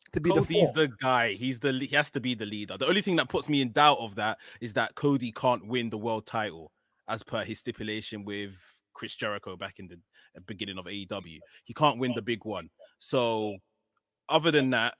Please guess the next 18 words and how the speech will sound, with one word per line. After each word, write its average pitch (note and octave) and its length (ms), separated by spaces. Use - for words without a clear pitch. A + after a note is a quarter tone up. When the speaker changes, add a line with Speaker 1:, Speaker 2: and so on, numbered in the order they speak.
Speaker 2:
I B2 80
think D3 200
Cody's C3 380
the A#2 60
perfect - 400
fit. C3 180
Obviously, A#2+ 300
you A2+ 280
know, G#2+ 320
we A2 80
just - 240
talked A2+ 180
about A2+ 240
Arn A#2 160
Anderson's A2 480
involvement G#2+ 480
as G2 140
well. G#2+ 240